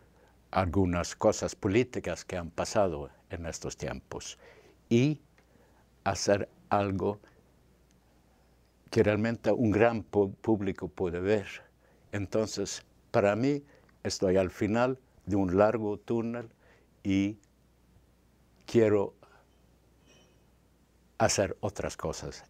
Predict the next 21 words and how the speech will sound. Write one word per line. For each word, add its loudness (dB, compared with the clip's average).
en -6
mi -8
vida, -10
que 0
no -2
sea, -2
eh, -8
contar -2
cosas -2
como, -6
como -2
una 4
traición, 0
como -2
lo 0
que -4
me -4
pasó -4
en -8
La -4
Penca -10